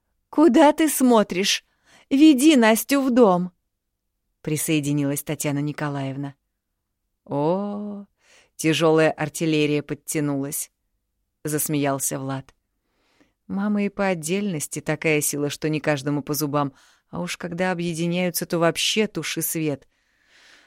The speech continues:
Замучают заботой". "Ничего", улыбнулась женщина.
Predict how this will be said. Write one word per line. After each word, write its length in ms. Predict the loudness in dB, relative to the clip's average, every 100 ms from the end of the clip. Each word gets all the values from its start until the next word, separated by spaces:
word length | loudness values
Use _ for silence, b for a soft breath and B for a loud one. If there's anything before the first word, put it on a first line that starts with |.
| b _
Замучают 760 | -10 -6 -2 0 0 2 0 2
заботой". 720 | 0 0 -4 -6 -14 -18 _ _ _ _ _ _ _ _ _ _ _ _ _ _ _
"Ничего", 640 | -4 -2 -2 -4 -4 -8 -12 _ _ _ _ _ _ _ -8
улыбнулась 540 | -4 -2 -2 -2 -2
женщина. 580 | -2 -2 -4 -6 -10